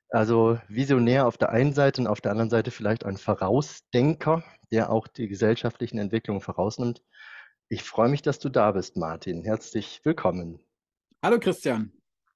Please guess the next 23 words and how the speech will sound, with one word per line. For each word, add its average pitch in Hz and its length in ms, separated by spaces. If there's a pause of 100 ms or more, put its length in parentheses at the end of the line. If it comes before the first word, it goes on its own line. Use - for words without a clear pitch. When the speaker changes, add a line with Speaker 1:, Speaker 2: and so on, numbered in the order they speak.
(840)
Speaker 1:
Hast - 260
du 170 60
irgendwas 151 380
Wichtiges 143 440
zu 127 100
ergänzen 139 520
zu - 120
dem, 117 220
was 107 160
ich 110 100
gesagt 101 360
habe? 107 120
Habe 113 120
ich 120 100
was 123 160
Wichtiges 127 320
vergessen? 127 380
Weil 104 80
du 110 80
bist 147 180
ja 123 140
wirklich 160 280
ein 117 280